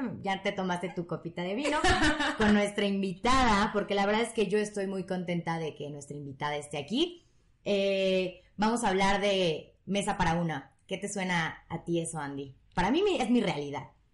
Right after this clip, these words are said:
Speaker 2: Pues
Speaker 1: ¿A ti?
Speaker 2: para mí también. <laughs> Es una realidad que estamos aceptando. Y para empezar, este es un libro.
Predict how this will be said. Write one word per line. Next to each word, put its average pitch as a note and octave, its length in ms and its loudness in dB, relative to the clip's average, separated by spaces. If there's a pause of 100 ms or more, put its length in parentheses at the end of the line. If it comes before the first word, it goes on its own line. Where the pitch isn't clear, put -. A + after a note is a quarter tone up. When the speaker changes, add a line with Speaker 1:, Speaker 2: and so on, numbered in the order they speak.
(440)
Speaker 2:
Pues B3+ 140 -4
Speaker 1:
¿A - 40 0
ti? - 40 -8
Speaker 2:
para B3 240 4
mí C#4+ 140 0
también. D4 640 -2 (100)
<laughs> E4+ 640 -4
Es B3 140 -2
una D4 220 0
realidad G#3+ 500 0
que A3+ 260 0
estamos A3 760 -4
aceptando. A#3 920 -2 (500)
Y C4 580 -2
para A#3+ 160 2
empezar, B3 400 -2
este E4 180 -2
es D4+ 100 -8
un B3+ 200 2
libro. A3 540 -2